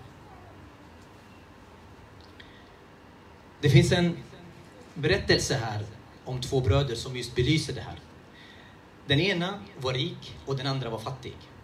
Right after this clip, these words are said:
Den rike, han jobbade åt sultanen,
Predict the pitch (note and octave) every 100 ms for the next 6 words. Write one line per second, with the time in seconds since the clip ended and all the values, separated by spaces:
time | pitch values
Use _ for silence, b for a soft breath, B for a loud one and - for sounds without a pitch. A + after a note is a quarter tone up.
0 | - - B B B B - C#3+ F3+ A3
1 | - F3+ A3+ C3+ E3 F#3 C3 C3 A#2+ A#2+
2 | - C3 - G#2 F2+ C#3+